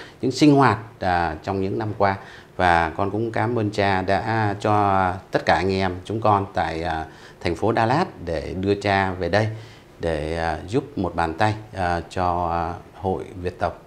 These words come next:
à, mà cha đã duy trì được hai mươi lăm năm. Mong rằng tất cả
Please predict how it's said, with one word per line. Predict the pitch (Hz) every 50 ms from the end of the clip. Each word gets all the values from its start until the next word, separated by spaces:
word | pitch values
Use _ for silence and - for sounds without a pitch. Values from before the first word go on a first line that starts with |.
| -
à, | - 90 90 85 82 78 - - - - - - -
mà | 85 82
cha | - 87 87
đã | 85 87 90 85 92 110 110 107 104 98 92 90 87 - - - - - - - - - - - -
duy | 101 104
trì | 107 - 104 95 90
được | 85 95 90 85 -
hai | 95 95 98
mươi | 98 98
lăm | 98 95 95 98
năm. | 101 107 107 101 98 98
Mong | 98 98 101 101 98
rằng | 98 95 90 87 80 - - - - - - - -
tất | - -
cả | - 95 82 76 73